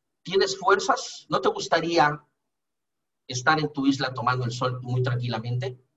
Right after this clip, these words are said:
Bueno, si no hay ese fondo para el retiro, vas a tener que seguir nadando. Y muchas personas durante toda su vida, uno de cada cinco mexicanos sigue, eh, trabajando después del retiro,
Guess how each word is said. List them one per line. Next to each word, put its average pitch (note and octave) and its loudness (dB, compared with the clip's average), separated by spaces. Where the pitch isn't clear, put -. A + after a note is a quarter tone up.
Bueno, A#2 0
si - -6
no F3 8
hay A#3+ 4
ese G3 -2
fondo D#3+ -2
para A#2 2
el A2+ -2
retiro, D3 0
vas D#3+ 6
a G3 -2
tener D3+ -4
que - -16
seguir C#3 -6
nadando. C3 -2
Y D3+ 4
muchas G3 0
personas F3+ 0
durante C#3+ 2
toda A3 6
su - -6
vida, F3 -4
uno G#3 -2
de G3+ -10
cada G3 4
cinco G3 -4
mexicanos E3 0
sigue, - -2
eh, C3 -6
trabajando D3 4
después C#3 0
del C#3 0
retiro, B2+ -2